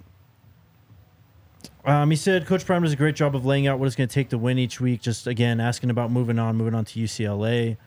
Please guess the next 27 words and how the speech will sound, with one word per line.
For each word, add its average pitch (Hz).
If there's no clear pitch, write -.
said 143
they're 143
a 127
hard, 147
tough, 143
physical, 135
defensive 131
football 131
team. 127
Um, 104
I 117
can't 147
remember 135
who 135
their 139
defensive 123
coordinator 127
is, 113
but 107
he 113
talked 123
about 117
him 117
and 107
how 113
much 110
better 110